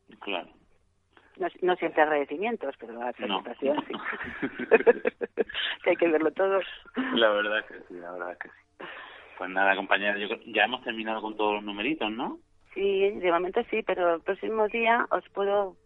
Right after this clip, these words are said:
Speaker 2: mm, ir haciendo un ciclo
Speaker 1: Sí.
Speaker 2: de el año personal,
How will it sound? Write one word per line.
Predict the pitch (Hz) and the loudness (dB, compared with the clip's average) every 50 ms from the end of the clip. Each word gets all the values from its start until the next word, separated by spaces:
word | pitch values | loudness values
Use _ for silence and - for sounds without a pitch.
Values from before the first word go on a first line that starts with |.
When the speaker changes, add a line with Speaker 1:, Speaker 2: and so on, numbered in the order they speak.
| _ | _
Speaker 2:
mm, | - 190 190 190 190 185 185 185 185 - | -8 -6 -4 -4 -4 -4 -4 -4 -6 -4
ir | - 196 190 180 | -2 -2 0 0
haciendo | 190 180 - - 202 202 185 175 170 | 0 0 0 -2 -2 0 0 -2 0
un | 175 185 196 - - | 0 -2 -4 -4 -8
ciclo | - 226 - - - 226 240 254 285 - - - - - _ - | -10 -10 -8 -4 -2 0 2 2 0 -2 -10 -18 -20 -20 _ -10
Speaker 1:
Sí. | 180 185 | -8 -2
Speaker 2:
de | 180 185 202 208 202 - | 0 0 2 0 0 0
el | - 170 165 175 | -2 0 2 2
año | 190 202 214 214 | 0 0 -2 -4
personal, | - - 202 - - 175 165 170 165 165 156 151 | -2 -2 -2 -2 -2 -4 0 4 4 4 4 4